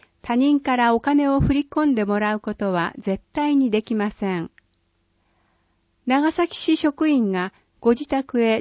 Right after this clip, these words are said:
直接申請書を回収に伺ったり、キャッシュカードや通帳をお預かりすることは絶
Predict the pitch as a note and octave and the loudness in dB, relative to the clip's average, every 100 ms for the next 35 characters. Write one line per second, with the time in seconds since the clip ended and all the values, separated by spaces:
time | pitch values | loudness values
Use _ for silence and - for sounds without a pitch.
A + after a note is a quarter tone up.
0 | - A#3 - D#4 D4+ D4 D#4+ D#4+ - D#4 | -2 -4 -2 -4 -2 -2 2 2 2 0
1 | D#4 - D4 A3+ A#3 C4 C4 C4 B3+ B3 | 0 2 2 2 0 -2 -2 0 0 2
2 | A#3+ A#3 A3+ G#3+ G#3+ - G3+ E3+ - _ | 0 -2 -4 -2 -6 -6 -4 -4 -6 _
3 | _ _ _ _ - C4 B3+ - D4+ - | _ _ _ _ -2 0 0 -2 -2 0
4 | C#4+ C4 F#3+ F#3 F3+ - - C#4 D4+ - | 0 2 0 0 -2 -6 -2 0 0 0
5 | C4+ B3+ A#3+ A3+ - - B3+ D4 - D4 | 2 4 4 2 0 6 6 6 4 0
6 | C#4 C4+ C#4 C4+ C4+ C4 A3+ F#3+ F3+ - | 0 0 -2 0 0 0 0 0 -2 -2
7 | G3+ G3+ | -4 -4